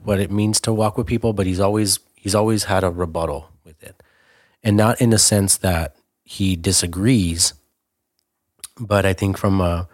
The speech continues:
from a biblical perspective, he's like, "What does that mean?" Right? Because I think there's, there's a, there, there is a fine line.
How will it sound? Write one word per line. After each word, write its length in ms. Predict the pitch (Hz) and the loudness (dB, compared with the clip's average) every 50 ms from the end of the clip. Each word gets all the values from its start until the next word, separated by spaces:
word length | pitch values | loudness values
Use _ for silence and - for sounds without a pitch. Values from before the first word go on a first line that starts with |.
| _ _ _ _ _ _ _ _ _ _ _ _ _ _ - | _ _ _ _ _ _ _ _ _ _ _ _ _ _ -2
from 80 | 107 101 | 0 0
a 80 | 92 | 2
biblical 420 | 85 95 107 98 104 104 - 104 - | 4 2 2 2 2 2 2 2 2
perspective, 600 | - 110 - - - 85 82 - 85 82 80 78 | 2 0 0 -2 -2 -4 -4 -4 -6 -6 -6 -6
he's 240 | 87 90 87 - - | -6 -6 -6 -4 -4
like, 260 | 80 80 82 - - | -4 -4 -6 -8 -10
"What 200 | 92 90 98 95 | -8 -4 -2 -2
does 160 | 101 98 - | 0 0 2
that 280 | 104 98 92 92 - 98 | 2 2 2 0 0 -2
mean?" 540 | 95 95 92 92 90 85 82 80 82 87 - _ _ _ _ _ _ _ _ _ _ _ _ _ _ _ _ | -2 -2 -2 -2 -2 -4 -6 -6 -8 -12 -14 _ _ _ _ _ _ _ _ _ _ _ _ _ _ _ _
Right? 320 | 85 82 82 80 98 - - _ _ _ _ | -6 -4 -4 -4 -6 -12 -18 _ _ _ _
Because 260 | - 95 - - 92 | -12 -6 -2 0 0
I 60 | 98 92 | 0 0
think 240 | - - 95 92 | 0 -2 -4 -2
there's, 400 | - 95 92 90 87 85 - - - - - - - _ _ _ _ _ _ _ _ _ _ _ _ _ | 0 0 0 0 0 0 -2 -2 -4 -8 -18 -20 -20 _ _ _ _ _ _ _ _ _ _ _ _ _
there's 220 | 101 98 95 95 | 0 0 2 2
a, 180 | 98 92 90 80 87 | 2 2 2 0 0
there, 140 | 113 117 - | 0 0 2
there 180 | - 120 123 135 | 2 2 4 4
is 100 | 143 151 | 4 4
a 80 | 131 | 2
fine 260 | - 123 110 104 95 | 2 2 2 4 4
line. 260 | 87 80 78 76 76 | 2 2 0 0 -2